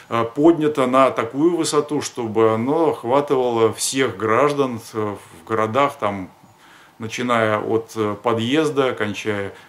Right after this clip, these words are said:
муниципальным самоуправлением. И в,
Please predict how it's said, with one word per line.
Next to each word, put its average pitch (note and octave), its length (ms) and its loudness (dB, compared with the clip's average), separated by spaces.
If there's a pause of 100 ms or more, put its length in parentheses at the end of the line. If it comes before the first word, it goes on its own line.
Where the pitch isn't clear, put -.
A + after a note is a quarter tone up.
муниципальным A2 880 -2 (640)
самоуправлением. A#2 1040 -2 (400)
И D3 260 4
в, A2+ 500 2